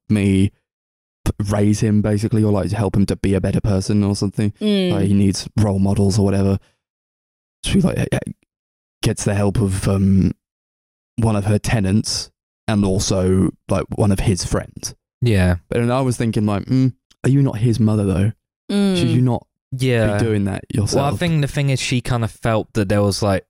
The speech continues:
Speaker 3: some distance in their
Speaker 1: Yeah.
Speaker 3: relationship. I think she felt that he was kind of drifting away a bit and, like,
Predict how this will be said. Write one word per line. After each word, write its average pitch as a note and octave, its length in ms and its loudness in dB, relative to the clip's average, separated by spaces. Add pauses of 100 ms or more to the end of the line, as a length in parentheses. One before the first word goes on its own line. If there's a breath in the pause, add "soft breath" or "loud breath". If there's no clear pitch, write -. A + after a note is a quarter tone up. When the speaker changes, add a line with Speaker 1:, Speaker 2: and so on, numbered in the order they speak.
Speaker 3:
some G#2+ 240 0
distance A2+ 840 -2
in B2 180 -2
their B2 100 0
Speaker 1:
Yeah. B2 60 0
Speaker 3:
relationship. A#2+ 600 -2
I A#2+ 60 -2
think G#2+ 220 -4
she G#2 160 0
felt G2+ 360 -2
that G2 240 0 (320 soft breath)
he A2 100 2
was G2 120 0
kind G#2 200 -2
of F#2 100 0 (140)
drifting G2+ 580 -2
away G2 300 2
a F#2+ 60 2
bit F2+ 340 0
and, F#2+ 180 0 (240)
like, F#2 240 0